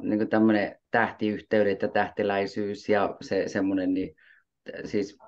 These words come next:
musta on aina yhtä ihana kuunnella sua, kun sit sieltä rupeaa tulee se muisti.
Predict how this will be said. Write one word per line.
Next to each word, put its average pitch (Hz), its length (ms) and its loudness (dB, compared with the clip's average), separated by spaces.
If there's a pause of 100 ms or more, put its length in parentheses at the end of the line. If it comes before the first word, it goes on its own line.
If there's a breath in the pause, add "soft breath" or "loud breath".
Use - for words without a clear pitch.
musta 127 300 0
on 131 40 6
aina 127 200 6
yhtä 127 220 2
ihana 110 320 2
kuunnella 107 440 -2
sua, 98 280 -4
kun 101 200 -8
sit 107 200 -8
sieltä 107 220 2
rupeaa 104 280 0
tulee 110 280 0
se 90 280 -4 (360 loud breath)
muisti. 113 580 2